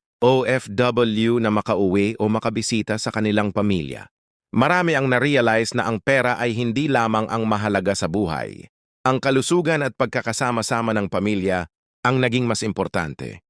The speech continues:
Kaya marami ang nagdesisyon na umuwi na lang at magsimula ulit sa Pilipinas. Ang pandemya ay nagbukas ng mata ng maraming Pinoy na ang tunay na kayamanan ay ang oras na makasama ang mga mahal sa buhay.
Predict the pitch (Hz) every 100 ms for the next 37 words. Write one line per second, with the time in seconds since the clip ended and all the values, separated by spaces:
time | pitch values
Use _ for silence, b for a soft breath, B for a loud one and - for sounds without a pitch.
0 | _ _ 143 170 165 160 208 180 135 123
1 | 117 104 117 117 143 131 120 123 123 127
2 | 139 123 117 110 104 104 95 110 107 107
3 | 95 95 - 92 90 85 101 82 55 -
4 | - - _ _ _ - 120 131 131 156
5 | 135 131 120 113 104 107 113 - 104 98
6 | 95 101 92 87 87 92 87 78 65 _
7 | _ _ - 143 160 196 165 123 113 -
8 | 131 123 107 104 101 95 90 101 92 85
9 | - 104 98 98 113 107 87 98 92 87
10 | 87 - 120 98 85 92 90 90 90 87
11 | 101 87 90 95 104 69 60